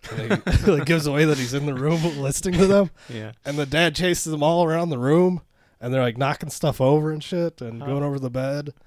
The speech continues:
Speaker 1: And then he,
Speaker 2: Mm.
Speaker 1: he catches them and he starts spanking them. There's a lot
Speaker 2: While
Speaker 1: of
Speaker 2: he's
Speaker 1: spanking.
Speaker 2: invisible?
Speaker 1: <laughs> Yeah, there's a, there's at least two or three scenes where he gets
Speaker 2: Uh-oh.
Speaker 1: spanked.
Speaker 2: So wait, it's, I s-,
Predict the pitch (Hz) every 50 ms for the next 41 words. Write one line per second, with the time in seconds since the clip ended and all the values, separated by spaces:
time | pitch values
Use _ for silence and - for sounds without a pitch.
0 | - - _ _ _ _ _ _ _ 120 120 123 135 139 139 139 135 131 127 127
1 | 135 127 120 - 165 165 147 139 135 131 131 113 110 107 104 - 117 104 101 -
2 | - - 104 101 98 - 98 98 95 101 113 - _ _ _ _ _ - 131 135
3 | 170 185 185 185 156 151 156 170 180 - - 160 170 160 139 139 156 156 170 175
4 | 185 190 180 165 - - 170 180 220 196 - - - 226 208 - - 226 233 226
5 | - - - - - - - - 170 - - 254 226 214 - 233 214 180 175 180
6 | 180 - - - 190 156 147 139 - 151 143 135 - - 143 131 120 113 127 117
7 | 113 117 117 117 107 - 123 123 - 110 110 110 107 - - - - _ _ _
8 | - - 196 196 202 196 165 131 - 143 143 - - - _ _ _ _ _ _
9 | - - 151 151 151 - -